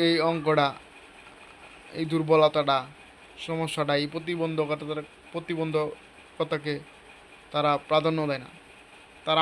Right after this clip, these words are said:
আমাদের মতো মানুষকে যারা ভালোবাসে, তারা প্রাধান্য দেয় কি? আমাদের মনটা, আমাদের বাইরের এই দিক দেখে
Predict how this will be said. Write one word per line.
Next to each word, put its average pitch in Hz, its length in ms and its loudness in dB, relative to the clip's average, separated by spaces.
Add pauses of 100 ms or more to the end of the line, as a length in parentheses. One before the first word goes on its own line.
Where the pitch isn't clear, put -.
আমাদের 170 340 0
মতো 160 200 -4 (640)
মানুষকে 170 360 -2 (120)
যারা 165 220 6
ভালোবাসে, 165 400 4 (100)
তারা 151 200 2
প্রাধান্য 165 280 2 (100)
দেয় 175 180 0
কি? 196 80 -4 (140)
আমাদের 156 260 0 (100)
মনটা, 160 380 -4 (1500)
আমাদের 160 260 -2 (120)
বাইরের 165 360 4 (100)
এই 165 80 0 (1800)
দিক 165 140 -2 (120)
দেখে 165 240 0